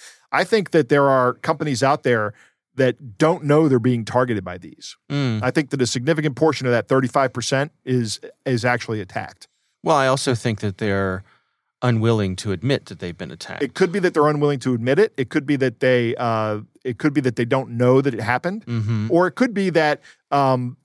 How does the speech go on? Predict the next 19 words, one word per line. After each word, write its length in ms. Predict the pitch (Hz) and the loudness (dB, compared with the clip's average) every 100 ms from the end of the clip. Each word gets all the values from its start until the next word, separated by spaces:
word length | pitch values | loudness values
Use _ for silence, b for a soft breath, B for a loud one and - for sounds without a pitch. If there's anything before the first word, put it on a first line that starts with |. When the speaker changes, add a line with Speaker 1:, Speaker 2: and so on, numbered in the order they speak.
| _ _ | _ _
Speaker 1:
that 200 | - 131 | 0 0
they 120 | 156 151 | 4 4
were 160 | 143 | 4
actually 320 | 151 147 147 | 4 2 2
attacked, 400 | 131 - 170 143 - | 0 0 -2 -2 -4
but 100 | 131 | 0
they 80 | 135 | 0
were 100 | 120 | 0
protected 480 | 123 - 147 - | -2 -4 -4 -2
by 100 | 120 | -2
their 120 | 117 104 | 0 -2
technology. 640 | 120 113 110 87 - - - | -6 -6 -6 -8 -14 -20 -10
Speaker 2:
Mm, 220 | 135 143 110 - | -4 -4 -4 -6
yeah. 180 | 160 165 _ _ - | -4 -4 _ _ 0
Speaker 1:
Um, 100 | 123 | 0
Speaker 2:
Yep. 120 | 120 - | 0 -2
Speaker 1:
so 120 | 165 | 0
there, 160 | 160 156 | 0 0
there's 280 | 151 147 | 2 2